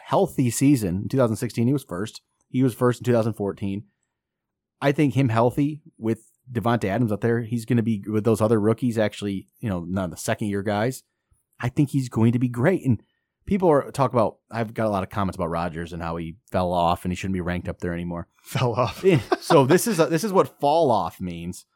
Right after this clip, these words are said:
Speaker 1: is when you throw for four thousand four hundred and forty-two yards, twenty-five touchdowns, and two interceptions.
Speaker 2: Yeah, only two interceptions.
Speaker 1: That's
Speaker 2: Mind-blowing.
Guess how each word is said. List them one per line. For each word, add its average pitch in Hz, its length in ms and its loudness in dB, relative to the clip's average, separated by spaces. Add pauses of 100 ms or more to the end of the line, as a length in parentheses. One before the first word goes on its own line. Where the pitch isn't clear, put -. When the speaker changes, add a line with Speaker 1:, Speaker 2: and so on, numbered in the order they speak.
(260)
Speaker 1:
is 117 300 0
when 123 220 4
you 120 360 4
throw 120 480 4 (360)
for 113 220 -2 (280)
four 175 260 2
thousand 135 500 2
four 139 280 0
hundred 127 240 0
and 110 80 -2
forty-two 127 380 0
yards, 110 300 2
twenty-five 127 600 0
touchdowns, 110 520 0
and 101 300 -2 (200)
two 98 480 -2 (160)
interceptions. 90 600 -6
Speaker 2:
Yeah, 123 60 -6
only 117 180 -6
two - 160 -14
interceptions. - 640 -18
Speaker 1:
That's 143 320 -2
Speaker 2:
Mind-blowing. 120 180 2